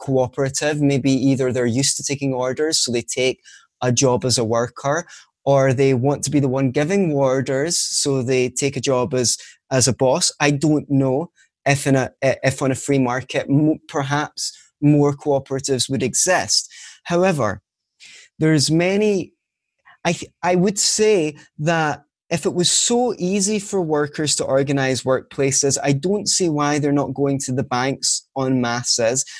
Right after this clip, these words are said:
as groups and purchasing their workplaces, getting rid of the capitalists who are s-,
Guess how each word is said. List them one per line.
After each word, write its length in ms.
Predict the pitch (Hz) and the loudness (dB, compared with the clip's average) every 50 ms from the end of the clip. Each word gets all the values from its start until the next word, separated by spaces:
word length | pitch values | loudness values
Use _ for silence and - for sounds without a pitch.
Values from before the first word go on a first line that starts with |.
| - - _ _ 156 | -20 -20 _ _ -2
as 300 | 165 190 214 208 196 - | 0 2 2 2 0 0
groups 440 | - 135 127 131 127 - - - - - - _ | 0 2 2 2 0 -2 -6 -8 -8 -10 -10 _
and 160 | - 143 143 139 | 0 0 0 2
purchasing 580 | 165 165 160 - - - - - 160 156 151 | 0 0 0 0 0 -2 -2 -2 0 0 0
their 100 | 143 135 | 2 2
workplaces, 880 | 117 123 135 135 131 - _ - - 131 131 127 - - 139 143 131 - - - - - _ _ | 2 2 2 0 0 -2 _ -2 0 0 0 0 0 0 2 2 0 -2 -4 -10 -20 -20 _ _
getting 360 | - 214 220 214 220 214 190 | 0 2 2 2 2 2 2
rid 180 | 185 180 180 180 | 2 2 2 0
of 80 | 175 165 | -2 -4
the 60 | 156 | -6
capitalists 680 | - - 156 156 165 160 - - - 165 147 139 - | -6 -6 -6 -6 -6 -8 -10 -6 -2 -2 0 0 0
who 80 | - 147 | 0 0
are 40 | 143 | 0
s-, 200 | 135 - - | 0 0 -2